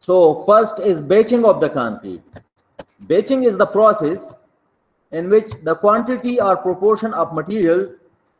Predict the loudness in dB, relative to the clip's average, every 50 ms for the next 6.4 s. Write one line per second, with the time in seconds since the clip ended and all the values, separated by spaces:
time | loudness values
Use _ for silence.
0 | _ -20 -20 _ _ -4 0 2 2 2 0 -2 -8 -8 -6 -4 -2 0 0 0
1 | 0 -2 -6 -8 -16 -20 -20 _ _ _ _ _ _ _ -6 -4 -4 -2 -4 2
2 | 4 6 8 8 6 6 2 -6 -16 -20 _ _ _ _ _ _ _ _ _ _
3 | -2 2 4 4 4 4 4 4 6 6 6 6 4 2 -4 -10 -18 _ -20 _
4 | _ -10 -8 -6 -4 -4 -4 -6 -4 -2 0 2 4 4 2 2 0 -8 -16 _
5 | _ _ _ _ _ _ -10 -8 -4 -4 -4 -2 -4 -4 -6 -6 -6 -6 -6 -6
6 | -2 2 2 2 2 0 -2 -8